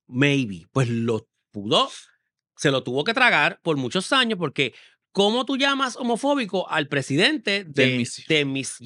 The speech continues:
Speaker 1: Cuando estaba rodeado, porque allí
Speaker 2: Cuan-
Speaker 1: está rodeado por los cuatro puntos cardinales de gente de la comunidad,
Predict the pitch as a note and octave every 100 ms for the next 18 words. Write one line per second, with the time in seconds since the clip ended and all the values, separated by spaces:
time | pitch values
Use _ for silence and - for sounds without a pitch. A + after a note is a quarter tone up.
0 | A#2 - D#3 C#3+ C3+ C3+ C#3+ D#3 G#3 C#4+
1 | A#3+ A#3 A#3 G3+ G#3 A3 D#3 C#3+ C3 B2+
2 | C3 A#2+ D#3+ D4+ E4 - C#3 C3+ C3 B2+
3 | C#3+ E3+ C#4+ C4+ F#3+ E3+ A3 D#4 - -
4 | - E3+ D#3+ D3 - E3 E3 C4 C4+ F#3
5 | D#3 B3+ - C#4 B3 B3 D#3 D3 B3+ C4+
6 | F#3+ D3+ C3 A#2 G#2 G3+ C#4+ B3+ F3+ C#3
7 | B2 A2 G#2+ G3 D4+